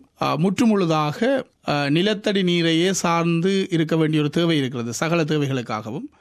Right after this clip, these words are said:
அ, எங்களுடைய கிணறுகளிலே நாங்கள், அ, தண்ணீரை வேண்டிய அளவுக்கு, அ, அள்ளி பயன்படுத்தக்கூடியதான ஒரு நிலைமை இருந்தது. ஆனால் இன்றைக்கு,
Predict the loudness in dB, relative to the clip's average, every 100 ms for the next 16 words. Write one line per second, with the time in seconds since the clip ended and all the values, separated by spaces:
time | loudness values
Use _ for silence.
0 | _ -4 -2 0 2 2 2 2 0 0
1 | 2 2 2 2 0 0 2 2 0 -4
2 | _ _ _ -6 -4 -2 0 0 2 2
3 | 2 -2 -4 -4 -2 0 -2 -2 -2 -2
4 | -2 -2 -2 -2 -6 _ _ _ -8 -2
5 | 0 0 2 2 2 2 2 2 2 0
6 | 2 2 2 2 2 2 2 2 2 0
7 | 2 2 4 4 4 2 2 0 0